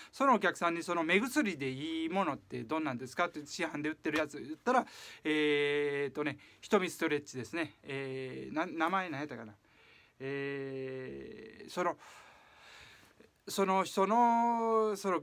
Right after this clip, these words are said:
かん-、眼科の看護師さんが勧める目薬やから買ってみようと思って。ちょっとそんなに安いわけでもないんですけど、買ってみたらやっぱり良かったですね。その、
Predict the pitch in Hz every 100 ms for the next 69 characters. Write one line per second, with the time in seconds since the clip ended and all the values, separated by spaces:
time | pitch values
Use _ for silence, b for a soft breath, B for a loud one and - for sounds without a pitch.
0 | - - 233 208 220 277 269 262 240 -
1 | 190 196 196 160 151 - 190 190 180 180
2 | 175 151 160 156 135 135 127 131 180 196
3 | 175 135 123 117 131 123 - - - 359
4 | 254 285 330 339 320 302 294 - 202 156
5 | 147 143 202 160 127 127 117 113 143 135
6 | 208 208 170 147 123 160 - 226 165 147
7 | 127 - 123 - - 120 104 160 151 143